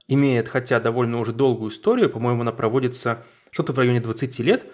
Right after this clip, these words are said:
но на первых, э, годах или даже в первом десятилетии,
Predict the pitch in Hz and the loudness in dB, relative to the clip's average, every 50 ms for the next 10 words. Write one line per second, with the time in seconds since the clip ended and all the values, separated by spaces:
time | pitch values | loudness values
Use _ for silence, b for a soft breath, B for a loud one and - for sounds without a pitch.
0 | B B B - 135 131 127 127 123 123 123 120 123 - 180 208 208 196 180 160 | B B B 0 0 2 2 4 4 2 2 0 0 2 2 2 4 4 2 0
1 | 147 - - - - 127 117 117 117 113 110 110 107 - _ _ _ _ _ _ | 0 -4 -10 -10 -8 -6 -4 -4 -4 -4 -6 -8 -12 -18 _ _ _ _ _ _
2 | _ - 131 120 123 117 131 139 151 - - 117 117 120 123 117 123 120 - - | _ -2 0 0 2 2 2 0 0 -2 -4 -4 -2 -2 -2 -2 -2 -4 -4 -2
3 | 135 127 117 113 110 113 - _ _ _ _ _ _ - 127 135 127 - - - | -2 0 -2 -2 -6 -10 -16 _ _ _ _ _ _ -6 -6 -6 -6 -6 -8 -8
4 | 120 120 127 143 139 143 - 123 117 113 117 | -4 -2 0 0 -2 -2 0 0 0 -2 -4